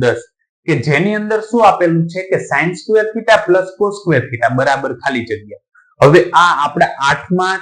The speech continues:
ચેપ્ટરનું એક નિત્ય સમજ છે કે જેની અંદર શું આપેલું છે કે sin square theta plus cos square theta બરાબર શું થાય? એક. એટલે આ નિત્ય સમ પ્રમાણે આપણે અહીંયા જવાબ કેટલો જોવા મળે છે? એક. ત્યારબાદ હવે આપણે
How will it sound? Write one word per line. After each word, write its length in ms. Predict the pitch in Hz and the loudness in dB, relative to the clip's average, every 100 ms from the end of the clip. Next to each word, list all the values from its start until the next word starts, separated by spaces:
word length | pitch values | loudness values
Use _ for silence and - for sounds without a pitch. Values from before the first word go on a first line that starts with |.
| - | -4
ચેપ્ટરનું 760 | 143 131 - 143 139 143 175 175 - 170 | -4 -2 0 2 0 2 2 2 -4 -4
એક 100 | 170 123 | -2 -2
નિત્ય 380 | 135 156 - 214 214 | -2 -4 2 2 2
સમજ 300 | 202 185 175 - | 0 0 -2 -4
છે 120 | - 127 - _ _ 165 | 0 0 0 _ _ 4
કે 80 | 131 | 6
જેની 300 | 147 156 196 202 | 4 0 -2 -4
અંદર 220 | 202 190 - | -2 -2 0
શું 140 | 226 190 | 4 4
આપેલું 360 | 160 165 160 151 | 6 2 0 0
છે 120 | 175 175 | -4 -2
કે 80 | 156 - | -4 -2
sin 260 | 143 156 165 | 0 0 0
square 280 | 175 208 202 | 4 4 2
theta 240 | 220 214 214 - - | -2 2 0 0 -2
plus 280 | 190 208 202 - | 2 2 0 -2
cos 160 | 214 - | -2 0
square 240 | 190 147 131 | 2 2 2
theta 240 | 113 104 - _ _ 131 | -4 -6 -10 _ _ 4
બરાબર 400 | 147 170 180 196 190 | 6 8 4 0 0
શું 120 | 220 220 | 0 0
થાય? 200 | 143 135 285 135 | -2 -4 -6 -6
એક. 100 | 123 - _ 165 | -6 -8 _ 2
એટલે 180 | 190 175 131 | 6 6 4
આ 40 | 135 | 2
નિત્ય 280 | 151 160 202 208 | 0 0 -2 0
સમ 160 | 208 214 | -2 -2
પ્રમાણે 340 | 214 190 143 | 0 2 2
આપણે 320 | 127 123 180 | 0 -2 -2
અહીંયા 240 | 185 180 151 | -2 -2 4
જવાબ 220 | 180 190 190 | 4 4 0
કેટલો 240 | 220 185 123 | 2 2 2
જોવા 220 | 127 120 117 | 2 2 0
મળે 180 | 110 110 | -6 -6
છે? 100 | 208 - _ _ _ | -12 -12 _ _ _
એક. 240 | 131 117 - - _ _ _ _ | -4 -4 -12 -20 _ _ _ _
ત્યારબાદ 480 | 185 220 196 202 143 113 123 | 4 6 6 4 4 0 -2
હવે 180 | 180 | -2
આપણે 240 | 208 220 | -2 -2